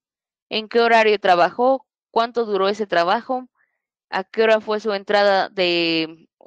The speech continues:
sí, su checada de entrada, su checada de salida, y también si fue, si tuvo alguna, alguna ausencia.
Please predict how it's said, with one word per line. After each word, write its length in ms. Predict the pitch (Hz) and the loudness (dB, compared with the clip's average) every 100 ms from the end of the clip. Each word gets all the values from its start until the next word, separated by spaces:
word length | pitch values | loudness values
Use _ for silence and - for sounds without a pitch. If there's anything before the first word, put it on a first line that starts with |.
| - _ | -20 _
sí, 240 | - 262 | -10 -10
su 140 | 262 247 | -8 -8
checada 380 | - - 233 226 | -6 0 2 2
de 60 | |
entrada, 380 | 190 220 247 269 | -2 -2 0 -2
su 140 | - | -8
checada 420 | 226 196 - 214 202 | -12 -6 0 0 0
de 140 | 180 | -2
salida, 480 | 190 202 262 277 - _ _ _ _ _ _ _ _ _ _ _ | -4 -4 -6 -8 -10 _ _ _ _ _ _ _ _ _ _ _
y 180 | - 262 | -6 -4
también 420 | 269 262 277 277 | -2 -2 -2 -4
si 120 | 277 | -6
fue, 400 | 262 254 254 240 | -4 0 0 0
si 140 | 226 240 | -4 -6
tuvo 280 | 247 247 247 | -4 2 2
alguna, 640 | 240 220 233 226 208 - - | 2 -4 -2 -2 -2 -4 -6
alguna 340 | 202 208 208 | -6 -6 -8
ausencia. 480 | 208 254 254 247 | -6 -8 -8 -8